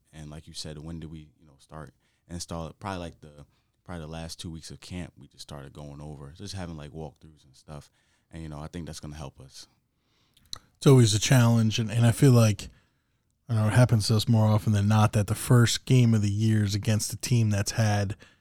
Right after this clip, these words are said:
Speaker 2: some type of coaching mix-up, whether it's a head coach or a coordinator. So you're, there is a, a good amount of guessing, but,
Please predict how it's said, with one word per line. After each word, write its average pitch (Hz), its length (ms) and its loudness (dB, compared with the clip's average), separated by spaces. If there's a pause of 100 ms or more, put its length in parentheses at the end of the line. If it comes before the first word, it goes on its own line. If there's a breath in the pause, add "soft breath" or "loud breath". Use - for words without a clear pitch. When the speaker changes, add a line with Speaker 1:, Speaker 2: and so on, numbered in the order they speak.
(300 soft breath)
Speaker 2:
some 151 380 6
type 123 260 8
of 107 140 2
coaching 107 460 2
mix-up, 98 440 -6
whether 107 360 4
it's 104 280 0
a 110 80 -2
head 151 240 4
coach 135 400 4
or 107 140 -2
a 101 40 -4
coordinator. 120 920 2 (480 loud breath)
So - 160 6
you're, 123 80 10
there 135 220 10
is 123 140 6
a, 127 200 6
a 120 60 6
good 123 240 8
amount 113 260 6
of 101 80 0
guessing, 107 500 4
but, 110 300 4